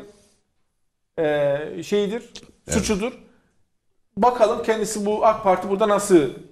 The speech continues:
Speaker 1: e, çıkacak.
Speaker 2: Nasıl bir
Speaker 1: Ben
Speaker 2: manevra
Speaker 1: buna
Speaker 2: yapacak, evet.
Speaker 1: Ve ben M H P'nin seçim stratejisinin ak Parti üzerinden olacağına inanıyorum. Yani
Speaker 2: Evet.
Speaker 1: özellikle bu son olaylar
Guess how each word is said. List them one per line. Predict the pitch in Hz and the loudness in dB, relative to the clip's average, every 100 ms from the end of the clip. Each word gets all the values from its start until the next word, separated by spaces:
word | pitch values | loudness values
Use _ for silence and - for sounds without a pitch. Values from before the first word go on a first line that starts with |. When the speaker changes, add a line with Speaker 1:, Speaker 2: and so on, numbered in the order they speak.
| _ _ | _ _
Speaker 1:
e, | 165 139 131 120 117 113 | -4 -2 -2 -4 -6 -8
çıkacak. | - 139 135 226 - - 113 | -2 -2 0 -2 -4 -10 -2
Speaker 2:
Nasıl | 127 127 | -2 0
bir | 131 | 2
Speaker 1:
Ben | 226 | 4
Speaker 2:
manevra | 226 | 4
Speaker 1:
buna | 226 | 4
Speaker 2:
yapacak, | - - 80 80 | 4 0 -2 -4
evet. | 73 - | -10 -2
Speaker 1:
Ve | 202 233 226 180 160 | 0 0 -2 -6 0
ben | 233 254 196 | 0 0 -2
M | 180 | 2
H | 208 214 | 2 2
P'nin | 233 | -2
seçim | 233 214 - 285 254 | 0 0 0 -2 -4
stratejisinin | - 190 190 170 160 170 180 254 - | 0 0 2 -2 -2 -2 -4 -6 -6
ak | - 247 - | -2 -2 2
Parti | 196 196 | 0 0
üzerinden | 175 190 196 202 | 2 2 4 4
olacağına | 190 180 180 185 | 4 6 4 4
inanıyorum. | 180 139 113 107 131 | 2 -2 -6 -8 0
Yani | 175 170 | 0 2
Speaker 2:
Evet. | 165 | 4
Speaker 1:
özellikle | 180 196 196 180 175 | 4 2 2 0 0
bu | |
son | - 202 | -2 2
olaylar | 196 165 147 165 | 4 4 4 2